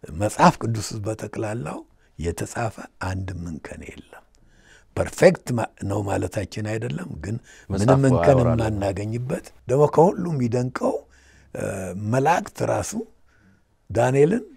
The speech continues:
Speaker 1: «በእግዚአብሔር የተወደድክ» ይሉታል። ጸሎት እንኳን የተመለሰለት በእግዚአብሔር የተወደደ ከመሆኑ የተነሳ ጊዜ እኮ አልወሰደም። ገና ሲጸልይ ሳለ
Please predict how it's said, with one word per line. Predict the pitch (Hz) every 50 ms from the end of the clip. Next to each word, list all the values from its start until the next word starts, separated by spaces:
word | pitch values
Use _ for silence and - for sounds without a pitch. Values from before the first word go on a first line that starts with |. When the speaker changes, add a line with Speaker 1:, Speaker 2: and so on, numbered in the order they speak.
| _ _ -
Speaker 1:
«በእግዚአብሔር | 107 85 104 110 107 101 104 120 113 110 107 123 139 139
የተወደድክ» | 135 120 104 - - - 95 95 92 85 80 - 69 67 - - - -
ይሉታል። | - - 71 - - - - -
ጸሎት | - - - 139 147 156 151 -
እንኳን | 160 143 - 151 147 165 156
የተመለሰለት | 156 143 - - 160 170 170 175 165 - - 170 202 220 269 - - - _ _ - - - _ _
በእግዚአብሔር | - 127 123 123 143 147 143 131 139 143 131
የተወደደ | - - - 117 - 147 104 - 117 110 - - 127 110 - - - 98
ከመሆኑ | - - 139 135 139 139 147 156 160
የተነሳ | 165 151 - 190 185 269 - - - - 349 415 - - - - - -
ጊዜ | - 127 143 147 175
እኮ | 170 175 -
አልወሰደም። | 160 139 110 104 95 - - 85 73 - 78 76 - _ _ _ _ _ -
ገና | 90 117 131 147 151 147
ሲጸልይ | 139 - 143 131 - - 147 143 143 165 160
ሳለ | - 165 175 214 254 285